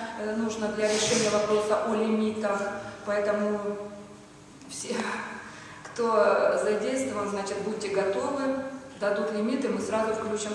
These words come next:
соцсферу. Вот. Ну, а по жилью обычная схема, я думаю, ни для кого нового ничего не будет.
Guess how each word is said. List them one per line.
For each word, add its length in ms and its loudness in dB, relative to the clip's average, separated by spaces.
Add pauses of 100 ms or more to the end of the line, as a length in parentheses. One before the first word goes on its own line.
соцсферу. 640 -4 (600)
Вот. 200 -6 (120)
Ну, 140 0
а 120 4 (100)
по 60 2
жилью 680 2
обычная 480 2
схема, 420 0 (180)
я 80 2
думаю, 340 0
ни 120 -2
для 120 0
кого 160 6
нового 560 4
ничего 320 -2
не 120 0
будет. 340 -2